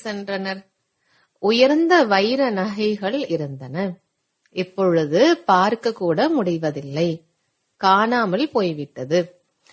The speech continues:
பிறகு சரித்திரம் திரும்பவும் நடக்கும். அங்கு உங்களுக்காக அனைத்து பொக்கிஷங்களும் நிறைந்துவிடும். வைரங்கள் உங்களுக்கு அங்கு கற்கள் போன்று இருக்கும்.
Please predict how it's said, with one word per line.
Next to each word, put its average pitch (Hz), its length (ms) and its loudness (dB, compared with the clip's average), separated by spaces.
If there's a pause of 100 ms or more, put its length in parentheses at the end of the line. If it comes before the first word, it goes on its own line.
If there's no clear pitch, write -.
(160)
பிறகு 240 640 2
சரித்திரம் 208 960 -2
திரும்பவும் 220 760 0
நடக்கும். 156 680 -6 (600)
அங்கு 269 460 0
உங்களுக்காக 202 1120 0
அனைத்து 233 600 -2
பொக்கிஷங்களும் 233 1040 -4
நிறைந்துவிடும். 175 800 -2 (960)
வைரங்கள் 247 920 2
உங்களுக்கு 208 840 -2
அங்கு 185 320 -4
கற்கள் 220 560 -2
போன்று 175 680 -2
இருக்கும். 151 680 -8